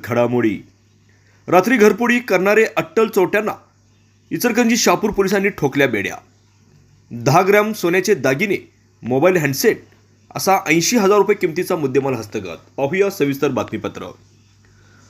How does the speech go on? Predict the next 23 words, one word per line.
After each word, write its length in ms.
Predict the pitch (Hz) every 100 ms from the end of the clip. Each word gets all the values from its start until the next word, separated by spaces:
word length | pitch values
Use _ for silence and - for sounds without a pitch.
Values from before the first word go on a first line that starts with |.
| _
रात्री 320 | 127 170 214
घरफोड्या 380 | 233 214 196 214
करण्याचे 340 | 214 196 196 208
प्रमाण 300 | 185 185 196
इचलकरंजी 420 | 160 175 185 185
परिसरात 400 | 180 160 165 170
वाढल्याने 500 | 156 131 151 180 - -
शहापूर 380 | - 156 160 254
पोलिसांनी 520 | 220 208 208 208 220 - _ _ _ _ _ - _ _ _ _ _ - -
व 80 | 180
शहापूर 340 | 180 156 208
पोलीस 260 | 185 185 185
ठाण्याच्या 280 | 185 180
गुन्हे 200 | 175 147
शोध 120 | 147 156
पथकाने 360 | 143 185 185 - - _ _ _ _
पोलीस 280 | 175 208 247
ठाण्यात 240 | 220 214 196
दाखल 320 | 170 165 190
झालेल्या 280 | 170 185 185
घरफोडीच्या 680 | 143 151 170 170 165 180
गुन्ह्याच्या 520 | 175 120 156 180 196 -
अनुषंगाने 760 | 120 123 156 170 190 - _